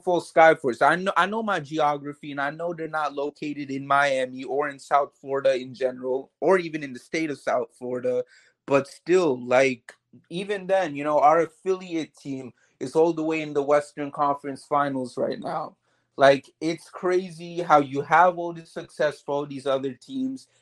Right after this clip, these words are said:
and yet you see what the Heat is doing. And it also doesn't help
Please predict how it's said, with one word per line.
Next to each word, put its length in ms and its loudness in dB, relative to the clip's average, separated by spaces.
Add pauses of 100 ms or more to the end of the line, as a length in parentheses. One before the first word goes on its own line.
(100)
and 140 -2
yet 220 2
you 140 -8
see 260 -12
what 220 -6
the 60 -4
Heat 360 -2
is 180 -2
doing. 520 -2 (240)
And 100 8
it 80 10
also 400 4
doesn't 380 0
help 340 -2